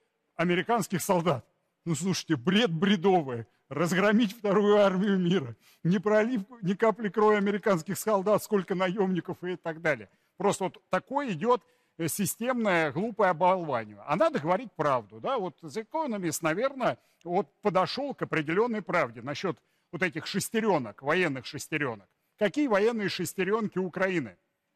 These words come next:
Как государство, которое фактически начало агрессию против Донбасса. Основная их оборонная отрасль — это мелкие производства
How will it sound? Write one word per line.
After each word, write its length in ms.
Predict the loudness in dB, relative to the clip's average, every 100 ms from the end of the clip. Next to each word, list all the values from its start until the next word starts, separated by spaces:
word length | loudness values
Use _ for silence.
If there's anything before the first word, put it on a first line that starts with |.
| _ -8
Как 160 | -6
государство, 600 | -6 -8 -4 -4 -4 -10
которое 520 | -8 -6 -6 -6 -8 -10 _ _
фактически 680 | -8 -6 -8 -8 -6 -2 0
начало 400 | 0 -2 -2 -2
агрессию 400 | -2 -4 -6 -12
против 320 | -14 -12 -6
Донбасса. 500 | -4 -2 -4 -6 -12 _ _ _ _ 0
Основная 540 | 2 2 4 4 2
их 200 | 0 -2
оборонная 540 | 0 0 0 -2 -2
отрасль — 500 | -2 -2 -4 -10 -12 _ _ _ _ _
это 1200 | -2 0 0 2 4 4 2 2 2 2 0 -2
мелкие 480 | 0 2 2 0 -4
производства 840 | -2 -2 -2 -4 -2 -2 -4 -2